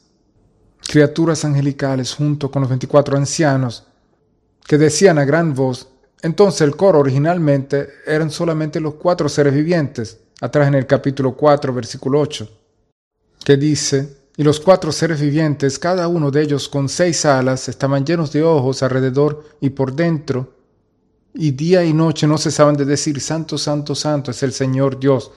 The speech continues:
el Todopoderoso'". Ellos comenzaron el canto.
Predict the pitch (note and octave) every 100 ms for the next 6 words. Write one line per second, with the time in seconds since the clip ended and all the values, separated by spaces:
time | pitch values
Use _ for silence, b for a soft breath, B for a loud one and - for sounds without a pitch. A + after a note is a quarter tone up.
0 | b b B2+ D3 C#3 C#3 C3 C#3 D#3+ -
1 | A2+ - _ _ _ _ _ - G#3 G#3
2 | D#3 C#3+ C3+ D3 C3 C3 A#2+ C3 B2 A2+
3 | A2+ G#2